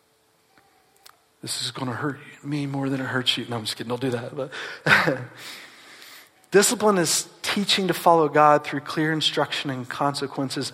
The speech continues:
in a loving environment. Because discipline, we said last week, comes from the same root as discipleship.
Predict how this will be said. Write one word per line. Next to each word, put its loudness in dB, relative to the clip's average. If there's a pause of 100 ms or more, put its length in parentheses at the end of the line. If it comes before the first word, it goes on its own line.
in -8
a -4
loving 0 (160)
environment. -10 (1500)
Because -6
discipline, 0
we 2
said 0
last 2
week, -6
comes -4
from -4
the -4
same -2
root -4 (720)
as -6 (640)
discipleship. -4